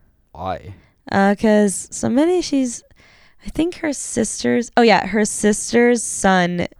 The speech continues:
Speaker 2: is stationed there.
Speaker 1: In the U S military?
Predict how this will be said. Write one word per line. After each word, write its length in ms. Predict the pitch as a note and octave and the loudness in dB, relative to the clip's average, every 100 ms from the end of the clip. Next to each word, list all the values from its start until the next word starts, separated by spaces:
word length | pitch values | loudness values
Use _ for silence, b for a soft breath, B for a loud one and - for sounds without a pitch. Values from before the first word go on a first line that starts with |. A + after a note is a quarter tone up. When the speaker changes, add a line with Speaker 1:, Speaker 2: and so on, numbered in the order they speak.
| - | -12
Speaker 2:
is 160 | - F#3+ | -8 -4
stationed 480 | - - - G#2 F#2 - | 2 2 2 -4 -2 -2
there. 220 | - G#3 - _ _ _ _ _ _ _ _ _ _ _ _ _ _ - | -2 -6 -14 _ _ _ _ _ _ _ _ _ _ _ _ _ _ 0
Speaker 1:
In 180 | A2+ G#2+ | 4 4
the 140 | G2+ | 4
U 340 | F#2 G2 A#2 | 2 2 2
S 240 | C3+ B2 - | 2 0 -4
military? 880 | F2+ F2 A2+ - D#3+ F3+ G3 A3 | -4 0 -2 2 2 4 2 0